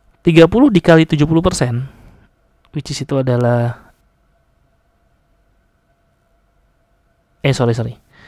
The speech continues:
Eh, sorry, ini kan tiga puluh ya, tiga puluh dikurangi dua puluh kan sepuluh ya, sepuluh. Berarti yang dividen yang seharusnya dibagi itu kan sepuluh. Sepuluh dikali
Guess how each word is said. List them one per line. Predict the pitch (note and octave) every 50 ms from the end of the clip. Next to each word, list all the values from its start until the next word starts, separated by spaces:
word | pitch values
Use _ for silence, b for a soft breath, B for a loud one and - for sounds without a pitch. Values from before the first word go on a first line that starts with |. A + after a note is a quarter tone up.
| b b b b b b b b b b b b b _ _ _ _ _ -
Eh, | - D3 C#3+ C#3 C3+
sorry, | B2+ C#3+ C3 A#2 A2+ - - -
ini | C#3+ D3+ D#3+
kan | F3+ F#3 F#3+ F#3+ F#3+ F#3+ E3+ b b b b b b b b b - _ _ _ _ _ _ _ _ _ _ _ _ _ - _ _ _
tiga | - C#3+ C3 B2+ B2+
puluh | D3 C#3+ C#3
ya, | B2 A2 A2
tiga | - B2 A#2+
puluh | A#2 B2 C#3 D#3 E3
dikurangi | - - C3+ C3+ C3+
dua | C3+ B2+ A#2+
puluh | C#3 D3 D#3+
kan | F3 F3+
sepuluh | - D3+ D#3+ D#3 D3+
ya, | D3+ B2 A2 A2+ - _ _ _ _
sepuluh. | _ - - - - B2+ A#2+ A2 - b b b b b b b b b b b b b b b
Berarti | - C#3+ B2+ C3 C#3+
yang | D#3 D#3+ D3+ C#3+ C#3+ C#3 C#3 C3+ C3+ C3+ C3+ C3 - - -
dividen | - D3 C3+ - D3 C#3+ C3+ C#3
yang | B2+
seharusnya | - - C3+ B2 C#3+
dibagi | C3+ C#3 B2+ B2+ A#2+ C3
itu | B2 D3
kan | E3 E3+
sepuluh. | D#3+ - - C#3 B2 - - B B B B B B B B _ _ b b b b b b b b b b
Sepuluh | - F#3+ F#3 - G#3+ G#3+ G#3 G3+ F3+
dikali | - - D3 - - F3 F#3 F#3+ G3 F#3+ F3+ C#3+ A#2+ A#2